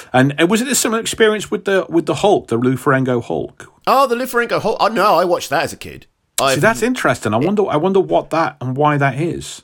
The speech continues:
Speaker 2: I think, I think it's basically because
Speaker 1: It must be down to
Speaker 2: No, I
Speaker 1: repeats. It must be down to the availability of it.
Speaker 2: Could be down to availability, could be down to repeats. I think it was because you gotta do all these stunts with Spider-Man and it's hard to do. But with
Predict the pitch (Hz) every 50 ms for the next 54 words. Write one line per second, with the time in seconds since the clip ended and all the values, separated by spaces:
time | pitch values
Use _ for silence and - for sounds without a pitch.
0 | _ - 131 170 214 208 - - - 131 107 104 104 - - - - - - _
1 | _ 117 151 180 - 226 156 135 123 - - _ _ _ - 123 147 156 - -
2 | 139 - 131 123 107 - 113 - - - 123 113 107 101 101 98 - - - -
3 | - - - - 147 - 185 190 190 196 196 - 185 156 123 120 - - - -
4 | 123 - - - - - 151 170 - - 180 170 170 160 143 143 - 139 131 123
5 | 147 143 139 196 - 156 214 208 - 120 101 85 82 78 71 71 - _ _ _
6 | _ - - 175 175 - - 214 202 202 - 190 180 180 156 156 156 160 143 -
7 | 135 147 135 - 175 175 160 139 - 139 135 - 151 131 - - - 143 170 196
8 | 185 - 185 160 - - - 113 117 110 - - - - - - 151 175 156 165
9 | 151 - 175 165 156 139 151 147 143 - 131 135 120 123 120 - - - 139 127
10 | 110 - - 113 - - - 127 120 117 117 110 95 92 87 85 85 87 - 92
11 | 95 90 - - 117 107 98 - 104 85 107 104 87 71 53 78 78 - _ _
12 | _ _ _ 131 131 135 139 139